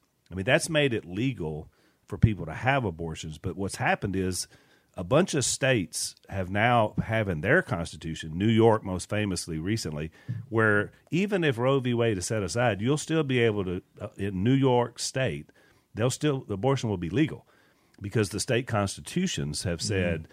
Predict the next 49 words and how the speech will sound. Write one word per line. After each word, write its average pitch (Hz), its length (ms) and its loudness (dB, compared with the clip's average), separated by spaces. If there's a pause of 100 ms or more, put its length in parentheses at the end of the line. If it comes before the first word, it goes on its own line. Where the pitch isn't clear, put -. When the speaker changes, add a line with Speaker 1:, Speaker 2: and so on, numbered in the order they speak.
Speaker 1:
so 117 240 4
several 143 380 6
of 92 80 2
those, 78 220 0
these, 90 220 -2
and 104 160 2
it's 127 120 2
the 165 120 2
typical 139 380 2
Speaker 2:
But 147 100 12
at 156 60 8
least 151 400 10
slow 151 300 10
it 151 120 6
down. 131 360 10
Speaker 1:
No, 147 120 12
I 156 160 10
agree. 139 320 6
I'm 131 160 8
saying 139 440 8 (280)
we 139 140 8
all 143 240 12
want 156 200 4
that, 104 360 4
but 104 100 2
in 110 140 6
Louisiana 117 840 6 (360)
this 156 280 2
year, 82 240 -2
so 95 200 -4
I 104 40 2
know 127 120 2
we 123 100 2
got 113 120 4
a, 104 40 0
l-, 101 180 -2
a 95 60 -8
lot 98 200 0
of 92 60 0
Louisiana 95 380 0
listeners, 87 420 -4 (500)
so 107 340 4
there's 107 220 4
a 101 80 0
constitutional 135 840 0
amendment, 113 400 0
Amendment 104 400 0
One, 85 340 -4 (560)
that 104 260 0